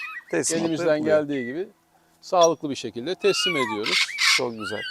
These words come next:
Speaker 2: Tabii burada en önemli şeyler bir de belgeleri, faturaları, bunlar önemli şeyler. Bunlardan pek bahsetmiyorlar.
Speaker 1: Tabii s-, yavru satışları belgeli faturalar.
Speaker 2: Faturalı, evet.
Speaker 1: Çok güzel ya.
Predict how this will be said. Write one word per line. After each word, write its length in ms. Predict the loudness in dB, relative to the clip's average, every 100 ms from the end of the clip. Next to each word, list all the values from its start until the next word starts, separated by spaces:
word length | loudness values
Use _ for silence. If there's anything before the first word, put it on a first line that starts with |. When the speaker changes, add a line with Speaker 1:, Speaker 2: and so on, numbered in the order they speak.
| 2
Speaker 2:
Tabii 200 | 2 2
burada 240 | 2 4
en 80 | 4
önemli 240 | 4 0
şeyler 400 | 0 0 2 2
bir 140 | 0 -2
de 160 | 2
belgeleri, 680 | 10 10 10 4 4 2 0 -4 -2
faturaları, 680 | -2 2 0 2 -2 -6 -10
bunlar 280 | -8 -6 -6
önemli 460 | -8 -6 -6 -6
şeyler. 340 | -6 -6 -6 -6
Bunlardan 340 | -2 0 0 -2
pek 180 | -4
bahsetmiyorlar. 840 | -4 -4 -4 -2 0 0 -2 0 2 4 2 -2 -18 -14 -14 -14 -14 2
Speaker 1:
Tabii 280 | 2 2
s-, 160 | -4 -10 -12 -14 -6
yavru 300 | 6 6 6
satışları 520 | 2 -4 -2 -2 2
belgeli 380 | 4 4 2 2 4 6
faturalar. 360 | 8 6 2 0
Speaker 2:
Faturalı, 240 | -4 -12 -16 -16
evet. 100 | -18 -20 -20 -20 -20 -20 -20 -20 -12 -10 -10 -12 -20 _ _ _ _ _ _ _ _ _ _ _ _ _
Speaker 1:
Çok 200 | -14 -12
güzel 320 | -10 -8 -6
ya. 220 | -6 -10